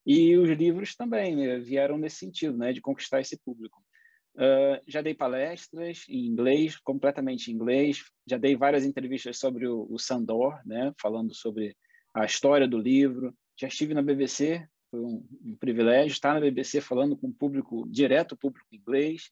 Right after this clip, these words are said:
Então, quer dizer, ah, o, a, a versão que existe do livro em inglês foi necessária, ah, pra poder chegar no meu público-alvo, né? Como eu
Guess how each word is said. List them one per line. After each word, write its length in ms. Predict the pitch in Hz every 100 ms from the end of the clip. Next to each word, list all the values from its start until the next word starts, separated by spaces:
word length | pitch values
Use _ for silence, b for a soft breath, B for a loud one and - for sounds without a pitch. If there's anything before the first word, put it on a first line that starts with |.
| -
Então, 160 | 151
quer 140 | 156 170
dizer, 280 | 143 120 - b b b b _
ah, 520 | - 139 147 143 139 139 _ _ _ _ _ _
o, 240 | 151 151 135
a, 200 | 147 -
a 100 | 165
versão 600 | 147 170 - - 180 226
que 100 | 208
existe 420 | 147 127 165 -
do 140 | 135 135
livro 560 | 131 170 147 123 104 - _ 139
em 160 | 139
inglês 640 | 123 117 143 180 139 - - _ _ _ _
foi 340 | - 160 208
necessária, 840 | 208 - 143 - 139 180 175 113 117 _ _ _ -
ah, 200 | 127 131
pra 140 | 151
poder 420 | - 147 151 175 180
chegar 320 | - 170 175
no 80 | 185
meu 160 | 185
público-alvo, 680 | 180 180 190 190 147 135 117 _ _
né? 260 | 113 127 156
Como 160 | - 156
eu 220 | 156